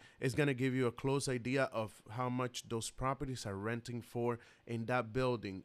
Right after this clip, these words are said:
in that area, in that community, and then, you know, compare it against your mortgage and your expenses, and it's gonna d-,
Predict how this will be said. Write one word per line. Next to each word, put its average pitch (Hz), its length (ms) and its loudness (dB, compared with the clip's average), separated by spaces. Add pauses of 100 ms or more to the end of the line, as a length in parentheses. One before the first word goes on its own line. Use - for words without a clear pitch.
in 107 160 -8
that 110 180 -2
area, 113 340 0
in 104 100 -6
that 104 200 -6
community, 110 640 -2 (340)
and 113 220 -4
then, 113 340 -2
you 120 120 -4
know, 113 100 -2
compare 127 480 2
it 135 140 -2 (180)
against 117 380 -4
your 110 80 0
mortgage 113 440 0
and 104 140 -4
your 101 140 -2
expenses, - 680 -8 (300)
and 110 200 -4
it's 104 120 -8
gonna 117 180 -2
d-, 101 160 -10